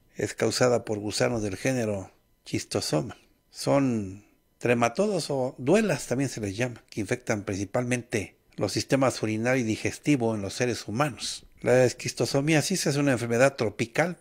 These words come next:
principalmente, ¿no? Pero avale-, prevalente en regiones donde hay agua dulce contaminada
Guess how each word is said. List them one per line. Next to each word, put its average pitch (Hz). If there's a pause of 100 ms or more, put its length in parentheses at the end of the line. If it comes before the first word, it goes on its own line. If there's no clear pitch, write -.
(140)
principalmente, 101
¿no? 156 (240)
Pero 113
avale-, 117
prevalente 131
en 117
regiones 135
donde 113
hay 131
agua 120
dulce 156
contaminada 117